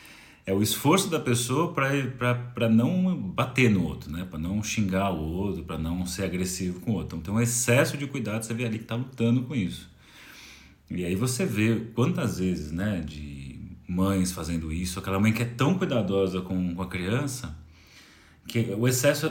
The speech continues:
de cuidado é tão grande que parece que chega a ser violento, né? A, a mãe da Margaret Little, que o Winnicott atendeu, bom dia aí, pessoal que tá fazendo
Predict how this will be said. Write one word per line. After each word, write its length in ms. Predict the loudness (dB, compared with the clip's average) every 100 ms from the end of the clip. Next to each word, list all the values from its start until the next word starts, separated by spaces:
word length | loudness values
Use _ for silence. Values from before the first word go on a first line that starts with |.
| -4
de 80 | -4
cuidado 280 | 0 4 2
é 40 |
tão 220 | 2 0
grande 340 | 2 2 0 -4
que 80 | -6
parece 360 | -2 -2 -2
que 320 | -6 -8 -6 -10 -14 -14
chega 260 | -6 -2 -2
a 20 |
ser 160 | -2 -4
violento, 600 | 0 2 2 2 -2 -10 -18 -12
né? 320 | -6 -2 -2 -4 -10 -6
A, 640 | -2 -2 -2 -4 -4 -4 -8 -14 -20 _ _ _ _ _ _ -16 -16 -14 -20 -20 -20 -18 -6
a 120 | 2
mãe 200 | 6 6
da 160 | 6
Margaret 380 | 6 4 2 0
Little, 420 | 0 2 2 0 -4 -14 -20 -20 _ -14
que 80 | -8
o 60 |
Winnicott 360 | -4 -4 -4 -8
atendeu, 400 | -6 -4 -2 -2 -4
bom 100 | -4
dia 300 | -2 0 -2
aí, 240 | 0 0 0
pessoal 440 | -4 -6 -2 -2
que 60 | -2
tá 100 | -6
fazendo 400 | -8 -4 -4